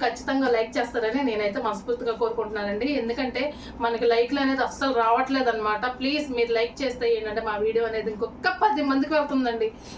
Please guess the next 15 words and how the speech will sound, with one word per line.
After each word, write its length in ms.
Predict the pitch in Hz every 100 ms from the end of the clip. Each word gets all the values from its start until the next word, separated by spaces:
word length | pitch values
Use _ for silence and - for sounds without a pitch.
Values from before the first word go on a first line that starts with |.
| -
ప్లీజ్, 340 | 320 349 339 311
ప్లీజ్, 300 | 330 339 311
ప్లీజ్, 320 | 311 320 -
ప్లీజ్ 240 | 311 480 240
మీరు 560 | 480 480 480 494 - - - - - 233
వీడియో 420 | 226 233 226 220 214
లైక్ 280 | 220 214 254
చేసి 180 | 240 220
మరీ 260 | 208 262 240
చూడండి. 520 | 202 190 190 214 196 - -
కొత్త 220 | 262 254 285
వాళ్ళు 260 | 285 277
అయితే 200 | 254 302
సబ్స్క్రైబ్ 400 | 294 240 262 240
కూడా 180 | 240 254